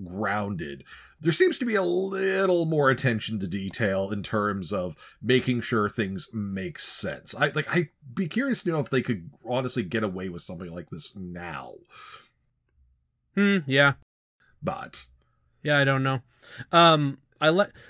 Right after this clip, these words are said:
Speaker 2: they're, they're kind of inconsistent on this show on how powerful the proton packs are.
Speaker 1: Yeah.
Speaker 2: Like, it, the, like, it's, it's, it's some nuclear device, and, um, it can't, for a moment, it can't power up all those
Speaker 1: Yeah.
Speaker 2: lights.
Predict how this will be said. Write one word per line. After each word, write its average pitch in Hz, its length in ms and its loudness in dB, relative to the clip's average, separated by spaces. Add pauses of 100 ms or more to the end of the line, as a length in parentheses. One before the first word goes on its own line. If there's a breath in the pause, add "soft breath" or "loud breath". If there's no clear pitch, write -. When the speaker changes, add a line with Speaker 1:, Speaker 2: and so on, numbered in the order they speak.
(120 loud breath)
Speaker 2:
they're, 190 280 4
they're 190 140 0
kind 247 200 6
of 180 100 6
inconsistent 170 800 0
on 139 160 2
this 131 140 2
show 139 420 2
on 123 240 0
how 143 240 0
powerful 127 600 0
the 117 100 -4
proton 123 440 -2
packs 117 340 -2
are. 135 300 2
Speaker 1:
Yeah. 123 160 8
Speaker 2:
Like, 113 160 0 (920 loud breath)
it, 185 180 2
the, 208 160 6
like, 185 220 6
it's, - 340 2
it's, 208 280 2
it's 185 160 0
some 247 280 6
nuclear 180 380 6
device, 135 580 2
and, 139 600 2 (400 soft breath)
um, 120 560 2
it 139 180 -2
can't, 165 480 -2 (640)
for 165 180 6
a 135 60 8
moment, 151 380 6
it 135 120 -4
can't - 300 -2
power 139 340 4
up 131 140 0
all 131 140 4
those 117 200 0
Speaker 1:
Yeah. 107 80 -6
Speaker 2:
lights. - 440 2